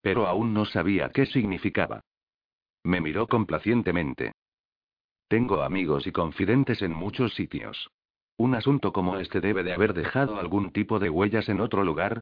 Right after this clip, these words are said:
y podría hacer algunas llamadas y encontrar algo". "¿Te refieres a llamar a tus colegas de la oag?", le pregunté. Él sonrió. "Algo por el estilo", respondió. "Por el amor de Dios,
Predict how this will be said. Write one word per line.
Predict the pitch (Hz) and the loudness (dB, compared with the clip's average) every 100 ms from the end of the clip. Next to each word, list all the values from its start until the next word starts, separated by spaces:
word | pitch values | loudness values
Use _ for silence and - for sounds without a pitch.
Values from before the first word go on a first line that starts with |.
| - | -2
y | 101 | -2
podría | 92 85 101 101 78 | 0 0 0 0 -2
hacer | 69 107 101 | 0 2 2
algunas | 85 113 98 87 | 0 -2 -4 -2
llamadas | 87 92 120 113 - | -2 2 2 0 0
y | 104 | 0
encontrar | 95 82 69 87 101 98 | 2 0 -2 0 0 0
algo". | 73 - - _ _ _ _ _ _ _ _ _ | -2 -6 -12 _ _ _ _ _ _ _ _ _
"¿Te | - | -2
refieres | 95 92 127 135 120 | 0 0 2 2 2
a | 110 | 2
llamar | 92 90 110 | 2 2 2
a | 107 | 0
tus | 107 82 | -2 -4
colegas | 76 71 127 120 | -2 0 0 0
de | 95 | 0
la | 90 | 0
oag?", | 82 92 120 - _ _ _ _ - | 2 2 0 -12 _ _ _ _ -4
le | 95 101 | -2 0
pregunté. | 101 95 90 117 85 58 _ _ _ _ _ _ _ _ - | 0 -2 0 0 0 -4 _ _ _ _ _ _ _ _ -2
Él | 113 131 | 0 0
sonrió. | 101 98 95 78 57 _ _ _ _ _ _ _ _ _ _ | -2 -2 -2 -4 -6 _ _ _ _ _ _ _ _ _ _
"Algo | 92 110 117 - | 0 2 0 0
por | 95 | 0
el | 90 | 0
estilo", | 90 - 101 123 123 - | -2 0 2 2 0 0
respondió. | 92 - 107 90 73 - _ _ _ _ _ _ _ _ _ - | -2 0 -2 0 -4 -8 _ _ _ _ _ _ _ _ _ -2
"Por | 95 80 | 0 0
el | 73 | 0
amor | 92 131 135 | 0 0 2
de | 110 | 0
Dios, | 76 107 131 - - | 2 2 2 -2 -10